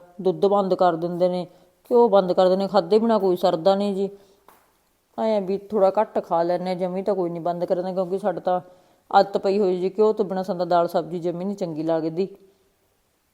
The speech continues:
ਸਾਰਾ ਦਿਨ ਪਸ਼ੂ ਡੰਗਰ ਸਾਂਭਦੇ, ਮਾੜਾ ਮੋਟਾ ਖਾਵਾਂਗੇ ਫੇਰ ਹੀ ਕੰਮ ਕਰਾਂਗੇ। ਹੁਣ ਮੁੱਲ ਦੇ ਫਲ ਫਰੂਟ ਲਿਆ ਕੇ ਤਾਂ ਜੀ ਤੁਹਾਨੂੰ ਪਤਾ ਆਪਣੇ ਤੋਂ ਖਾਧੇ ਨਹੀਂ ਜਾਂਦੇ।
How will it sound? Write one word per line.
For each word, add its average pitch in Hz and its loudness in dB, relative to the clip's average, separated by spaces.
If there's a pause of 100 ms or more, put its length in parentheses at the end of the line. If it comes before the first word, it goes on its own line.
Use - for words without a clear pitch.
(640)
ਸਾਰਾ 196 2
ਦਿਨ 180 0
ਪਸ਼ੂ 175 -8
ਡੰਗਰ 175 -6
ਸਾਂਭਦੇ, 170 -2
ਮਾੜਾ 185 -4
ਮੋਟਾ 190 -2
ਖਾਵਾਂਗੇ 170 -6
ਫੇਰ 165 -4
ਹੀ 160 -6
ਕੰਮ 156 -6
ਕਰਾਂਗੇ। 165 -6 (840)
ਹੁਣ 247 -2
ਮੁੱਲ 220 2
ਦੇ 202 2
ਫਲ 196 4
ਫਰੂਟ 185 -2
ਲਿਆ 202 2
ਕੇ 208 -2
ਤਾਂ 202 2
ਜੀ 185 -2
ਤੁਹਾਨੂੰ 185 -8
ਪਤਾ 180 -2
ਆਪਣੇ 175 -6
ਤੋਂ 170 -2
ਖਾਧੇ 165 -2
ਨਹੀਂ 208 -2
ਜਾਂਦੇ। 190 0